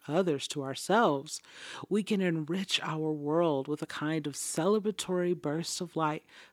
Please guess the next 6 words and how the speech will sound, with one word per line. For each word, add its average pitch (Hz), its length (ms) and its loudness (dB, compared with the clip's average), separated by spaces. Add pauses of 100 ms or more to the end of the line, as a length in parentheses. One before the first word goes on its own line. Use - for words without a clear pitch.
fireworks 143 800 -4 (100)
bring 156 340 0
us - 400 -12 (260)
on 139 180 0
those 143 360 -2
special 139 720 -6